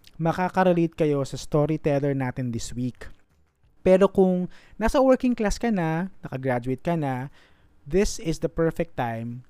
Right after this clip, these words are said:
for you to reminisce on the past, especially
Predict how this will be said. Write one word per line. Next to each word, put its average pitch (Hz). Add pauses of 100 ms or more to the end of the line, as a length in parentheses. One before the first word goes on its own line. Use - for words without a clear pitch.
(320)
for 214
you 233
to 190
reminisce 170
on 160
the 131
past, 107 (400)
especially 147